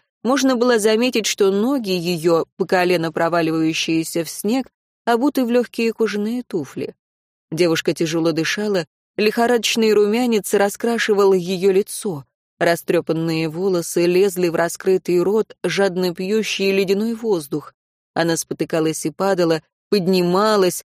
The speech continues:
снова спотыкалась и снова падала, но бежала так отчаянно, словно от этого зависела ее жизнь. Накрыв лес гулким куполом отзвуков,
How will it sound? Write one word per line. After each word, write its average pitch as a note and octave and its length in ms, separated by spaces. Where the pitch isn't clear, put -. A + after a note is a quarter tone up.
снова B3+ 360
спотыкалась B3 800
и B3 80
снова B3+ 420
падала, D#3+ 540
но F#3+ 200
бежала G3+ 420
так G3 220
отчаянно, F#3 720
словно F3+ 460
от F3+ 80
этого F3 280
зависела F3+ 580
ее F3 420
жизнь. D3+ 500
Накрыв F3 580
лес E3 340
гулким D#3+ 480
куполом E3 460
отзвуков, D#3+ 580